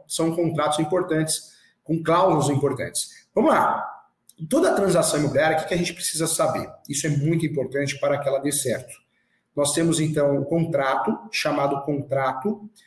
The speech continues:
é, preliminar, que é o contrato de fechamento de negócio. Um contrato que serve pra quê, professor Júlio? Serve pra você conseguir, é,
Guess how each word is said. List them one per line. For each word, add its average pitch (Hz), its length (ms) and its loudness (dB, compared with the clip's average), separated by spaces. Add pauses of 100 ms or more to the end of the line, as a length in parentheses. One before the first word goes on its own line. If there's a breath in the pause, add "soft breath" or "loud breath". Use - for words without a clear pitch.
(240 soft breath)
é, 131 300 0
preliminar, 180 840 2
que 127 80 -2
é - 20 2
o 123 40 -2
contrato 151 480 0
de - 60 -4
fechamento 185 640 0
de 190 100 0
negócio. 175 560 4
Um 104 60 -8
contrato 147 460 -2
que 190 80 -6
serve 175 320 2
pra 202 160 0
quê, - 160 2
professor 151 260 0
Júlio? 160 320 2 (340 loud breath)
Serve 143 520 2
pra 170 160 0
você 160 400 0
conseguir, 156 720 0 (360 loud breath)
é, 131 640 2